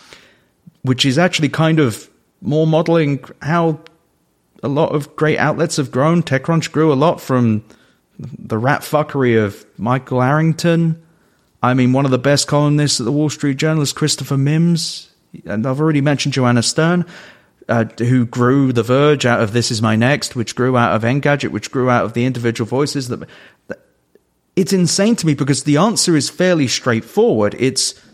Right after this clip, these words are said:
find great people with good opinions, interesting opinions,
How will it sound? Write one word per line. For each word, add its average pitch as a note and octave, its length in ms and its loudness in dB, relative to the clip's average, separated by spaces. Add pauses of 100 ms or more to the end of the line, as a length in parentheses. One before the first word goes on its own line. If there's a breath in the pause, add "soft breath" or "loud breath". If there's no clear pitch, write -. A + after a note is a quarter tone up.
(320 soft breath)
find F3+ 580 -4
great D#3 320 0
people F3 420 0
with B2 220 0
good D#3+ 200 2
opinions, C3 960 0 (260)
interesting D3 600 0
opinions, G2+ 640 -6